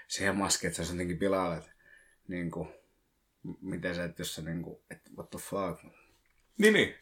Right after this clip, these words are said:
Speaker 1: Niin.
Speaker 2: Ky-, kyllä, kyllä. Nimenomaisesti, <clears throat> jos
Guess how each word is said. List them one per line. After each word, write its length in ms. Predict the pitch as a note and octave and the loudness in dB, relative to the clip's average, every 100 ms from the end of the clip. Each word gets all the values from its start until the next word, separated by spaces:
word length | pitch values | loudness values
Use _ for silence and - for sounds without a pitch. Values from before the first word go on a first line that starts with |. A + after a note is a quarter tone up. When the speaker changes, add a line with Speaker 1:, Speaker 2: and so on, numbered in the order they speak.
| - | -4
Speaker 1:
Niin. 140 | G2+ | 0
Speaker 2:
Ky-, 180 | E2 E3+ | 0 8
kyllä, 220 | G#3 F#3+ | 10 12
kyllä. 240 | G3 F#2+ D2+ - - | 10 6 4 -2 4
Nimenomaisesti, 840 | F#3+ G3 G3 F#3+ D3 - D3 - - - - - - - F3+ | 8 10 12 12 10 4 2 2 -16 -20 -20 -20 -18 2 8
<clears throat> 460 | D#3+ - - _ - | 8 6 -8 _ 8
jos 500 | C#3 A#3 A#3 - | 12 12 12 6